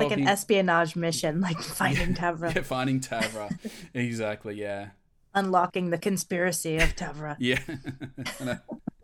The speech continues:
Speaker 2: Oh, absolutely. Yeah. So, um, but besides that, that was fun. And, but actually talking about Dark Crystal collectibles, of course. And, um, originally I wasn't, like, um,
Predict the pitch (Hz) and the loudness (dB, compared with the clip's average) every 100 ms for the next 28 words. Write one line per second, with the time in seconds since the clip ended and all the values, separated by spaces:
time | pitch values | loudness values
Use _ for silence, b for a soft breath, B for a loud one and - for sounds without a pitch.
0 | _ - - B 196 185 - 123 120 107 | _ -20 -20 B -16 -14 -4 0 2 0
1 | - 110 104 - 101 98 95 95 - 104 | -2 -4 -4 -6 -6 -6 -8 -8 -8 -6
2 | 98 98 b b b - 123 131 139 156 | -8 -12 b b b -4 0 2 2 2
3 | 202 254 277 240 208 202 175 135 127 131 | 0 0 0 0 0 0 0 0 2 2
4 | 135 135 131 151 - 165 208 - 175 160 | 0 -4 -2 -2 -4 -8 -8 -8 -6 -6
5 | 139 135 131 131 120 113 104 87 95 - | -6 -6 -6 -6 -4 -4 -4 -10 -12 -14
6 | 98 - 95 - 80 - - 87 85 - | -16 -14 -16 -18 -20 -20 -20 -20 -20 -20
7 | - 85 76 82 - - 107 110 110 110 | -20 -16 -14 -14 -14 -12 -12 -10 -8 -6
8 | 104 101 95 95 - _ 127 147 185 202 | -6 -8 -10 -12 -16 _ -6 -4 -2 -2
9 | 180 143 123 131 131 135 127 - _ 110 | -2 -2 -2 0 0 0 -2 -6 _ -8
10 | 107 101 - _ _ _ _ _ _ _ | -6 -8 -14 _ _ _ _ _ _ _
11 | _ _ - 107 104 101 95 90 87 80 | _ _ -8 -6 -4 -6 -8 -10 -14 -14
12 | 67 58 | -18 -20